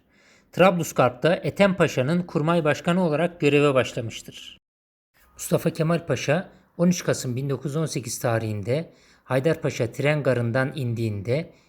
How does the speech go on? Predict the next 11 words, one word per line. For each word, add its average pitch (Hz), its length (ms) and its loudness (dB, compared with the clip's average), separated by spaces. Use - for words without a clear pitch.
yanındaki 135 540 -2
yaveri 127 480 2
Yüzbaşı 127 560 -6
Cevat 131 320 -2
Abbas'a 135 640 -6
itiraf 156 420 -2
donanmasını 123 580 -2
görerek 147 580 0
"Geldikleri 139 580 -2
gibi 147 200 -6
giderler." 139 640 2